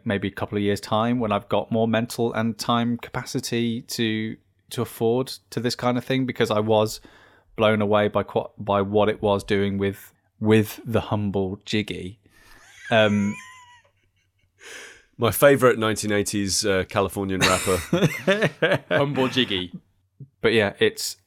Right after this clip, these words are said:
Speaker 1: if, if you, if you have liked and love the Exit game series, and, you know, now we are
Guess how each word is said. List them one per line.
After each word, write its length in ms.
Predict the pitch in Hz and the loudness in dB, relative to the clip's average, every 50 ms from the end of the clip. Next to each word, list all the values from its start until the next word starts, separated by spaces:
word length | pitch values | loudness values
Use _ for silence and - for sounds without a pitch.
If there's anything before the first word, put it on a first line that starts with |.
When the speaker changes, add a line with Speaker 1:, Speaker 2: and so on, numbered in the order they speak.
| _ _ | _ _
Speaker 1:
if, 220 | - 110 - - _ _ _ - | -4 -4 -4 -6 _ _ _ -4
if 200 | - 120 - - | -4 -4 -2 0
you, 380 | 127 120 120 120 120 117 117 - _ _ | 2 4 4 6 4 4 0 -2 _ _
if 220 | - 113 - - - | -6 -6 -4 -2 -2
you 100 | 120 104 | -2 -2
have 540 | - - - 123 127 123 120 - - - - - _ _ _ _ _ _ _ _ _ _ _ _ _ _ _ - | -4 -4 -4 -2 0 0 -2 -2 -6 -16 -20 -20 _ _ _ _ _ _ _ _ _ _ _ _ _ _ _ -6
liked 500 | 120 104 104 98 95 95 - - - - - - | -2 0 2 2 0 -2 -6 -10 -16 -14 -12 -10
and 120 | 98 95 | -6 -4
love 480 | 98 98 101 98 98 95 - - - - - | -2 2 2 2 2 0 -2 -8 -20 -18 -10
the 160 | 104 101 98 | -4 -4 -4
Exit 300 | 92 - - - - - | -4 -4 -8 -14 -14 -12
game 280 | - 95 95 95 92 90 | -10 -8 -8 -8 -8 -8
series, 540 | - 95 95 92 90 92 92 92 90 - - _ - | -10 -10 -10 -10 -10 -12 -12 -14 -16 -16 -16 _ -6
and, 440 | 107 101 98 95 95 95 92 - - _ _ _ _ _ _ _ _ _ _ _ _ _ _ _ | -4 -4 -4 -4 -6 -8 -12 -16 -20 _ _ _ _ _ _ _ _ _ _ _ _ _ _ _
you 140 | - 117 107 | -10 -6 -4
know, 280 | 98 98 95 95 92 - _ - | -4 -2 -2 -4 -4 -6 _ -2
now 240 | 113 113 110 107 107 | 0 2 2 4 4
we 180 | 107 104 104 | 4 4 4
are 440 | 104 104 104 104 104 104 98 92 - | 4 4 4 2 2 2 0 0 -4